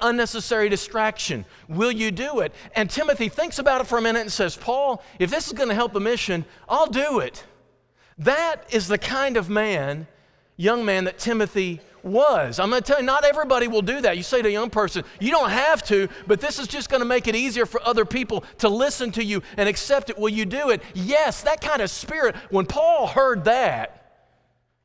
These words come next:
he knew he found a guy perfect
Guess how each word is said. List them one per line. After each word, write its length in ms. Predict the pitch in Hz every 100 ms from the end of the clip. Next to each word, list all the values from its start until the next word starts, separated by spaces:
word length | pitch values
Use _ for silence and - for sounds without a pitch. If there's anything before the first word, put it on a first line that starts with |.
| _
he 140 | 196 226
knew 160 | 233
he 100 | 214
found 380 | 190 233 220 180
a 60 | 160
guy 560 | 180 156 127 127 131 - - _ _ _ _ -
perfect 720 | - 220 202 - 143 - -